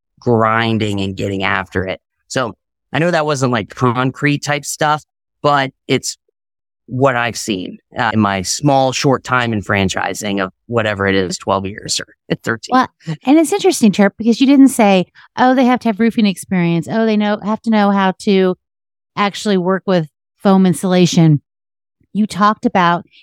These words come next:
Speaker 2: characteristics and you coined a new word, if I heard that correctly, carefrontation. So
Speaker 1: Yes.
Speaker 2: it seems that these skills that are more interpersonal and more ambitious and driven,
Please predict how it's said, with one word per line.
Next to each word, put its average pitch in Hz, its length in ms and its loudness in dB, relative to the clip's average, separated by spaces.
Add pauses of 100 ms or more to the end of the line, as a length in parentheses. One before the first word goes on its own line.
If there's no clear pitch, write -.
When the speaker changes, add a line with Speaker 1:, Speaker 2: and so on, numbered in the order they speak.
Speaker 2:
characteristics 208 720 -2
and 214 140 2
you 220 100 -4
coined 277 340 -2
a 240 60 -4
new 208 180 -4
word, 196 360 -6
if 156 100 -6
I 165 140 2
heard 160 220 -8
that 151 220 -4
correctly, 156 440 0 (260)
carefrontation. 165 880 2 (480)
So 220 500 0 (160)
Speaker 1:
Yes. 190 120 -18 (100)
Speaker 2:
it 247 200 2
seems 262 360 4
that 262 180 0
these 214 220 0
skills 202 540 4
that 180 160 0
are 170 120 2
more 180 200 4
interpersonal 175 840 0 (340)
and 190 160 4
more 185 340 0 (480)
ambitious 185 680 0
and 156 220 0 (520)
driven, 170 560 0